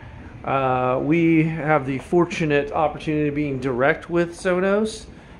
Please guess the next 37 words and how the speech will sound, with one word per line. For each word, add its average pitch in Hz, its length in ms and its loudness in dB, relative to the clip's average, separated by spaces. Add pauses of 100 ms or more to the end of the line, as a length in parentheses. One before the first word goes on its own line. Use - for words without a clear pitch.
(180)
and, 151 680 0
uh, 147 360 2
which 143 260 -6
gives 156 240 2
us 160 200 -2
the 139 80 -6
liberty 156 680 0 (320)
and 131 100 -4
opportunity 147 920 0 (400)
to 147 240 0
get 143 260 -2
certain 165 600 -2
products 147 640 -2 (760)
first 151 520 2
prior 131 280 0
to 139 140 -6
market. 180 420 2 (380)
One 147 140 -2
of 135 120 -4
the 123 60 -6
challenges 143 560 0
with 120 180 -10
covid 170 400 2
that 143 100 -4
we've 131 200 -6
had, 151 360 2 (300)
as 139 160 0
many 143 300 0
of 120 80 -4
you 123 160 -4
know, 135 420 0 (220)
is 156 200 0
that 175 180 2
we 240 140 4
can't 220 320 4
get 302 160 0
anything. 139 580 -4